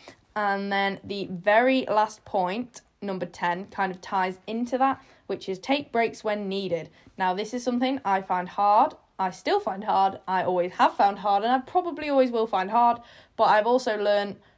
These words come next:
that, you know, I need to, I, I just need to get it in my head that this is what I have to do. I need to go, I know you want to push forward, Summer, but sometimes just take a step back, and less is more, and that is the best thing you can do.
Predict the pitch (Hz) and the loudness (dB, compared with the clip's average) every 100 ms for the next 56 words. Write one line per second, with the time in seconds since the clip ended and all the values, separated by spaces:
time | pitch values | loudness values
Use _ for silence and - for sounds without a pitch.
0 | _ - 185 185 - - - _ 185 190 | _ 2 4 4 0 -14 -20 _ -8 0
1 | 170 - - _ _ _ _ _ _ _ | 0 0 -6 _ _ _ _ _ _ _
2 | _ _ - 208 202 202 185 - 202 190 | _ _ -2 0 0 -6 -10 -2 2 4
3 | - - 185 - 202 190 196 - 208 202 | 2 -2 -6 0 0 0 -6 -10 -10 -8
4 | 202 180 - 180 180 - 185 202 190 - | -8 -10 -4 -2 -2 -4 -6 -4 -2 -4
5 | 180 185 196 185 - 180 - 185 185 180 | -6 -2 0 -2 -2 -8 -6 -8 -6 -6
6 | - 175 - 175 190 220 - 190 175 190 | -6 -8 -14 -8 0 0 0 -4 -8 -6
7 | 175 160 185 214 240 226 208 208 196 - | -4 -2 2 2 2 0 0 -2 -4 -8
8 | 202 196 - _ _ _ - 214 - 196 | -6 -6 -8 _ _ _ -6 -6 -4 -4
9 | 196 196 190 202 196 185 - - 208 202 | 0 -2 -4 -4 -4 -4 -6 -6 -8 0
10 | 208 202 202 185 - 190 185 - 190 - | 0 0 -8 -16 -8 -6 -6 -8 -8 -2
11 | 208 208 - _ - - - _ - 196 | 2 2 0 _ -20 -20 -20 _ -2 0
12 | 196 185 - 175 208 202 196 - 196 185 | 0 -2 -4 -8 -2 2 2 0 -2 -2
13 | 196 190 185 190 - 196 180 190 185 170 | -4 -6 -4 -4 -4 -8 -8 -6 -4 -4